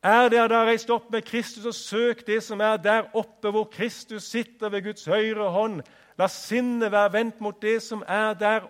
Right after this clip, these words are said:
oppe. For dere har kledd av dere det gamle mennesket og dets gjerninger,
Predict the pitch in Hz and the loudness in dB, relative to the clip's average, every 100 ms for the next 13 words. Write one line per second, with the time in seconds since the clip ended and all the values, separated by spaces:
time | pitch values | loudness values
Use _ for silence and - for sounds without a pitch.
0 | 220 - _ 226 185 _ _ _ _ _ | -12 -12 _ -12 -12 _ _ _ _ _
1 | _ _ _ _ _ _ _ _ _ _ | _ _ _ _ _ _ _ _ _ _
2 | _ _ _ _ _ _ 180 185 214 226 | _ _ _ _ _ _ -2 4 6 4
3 | 214 208 214 - - 196 247 247 226 214 | 2 -2 -2 -2 0 4 4 4 4 2
4 | 208 196 202 202 190 190 185 - - 185 | 4 2 4 4 4 2 -4 -6 -4 -2
5 | 180 190 175 175 175 170 | -2 2 2 2 0 0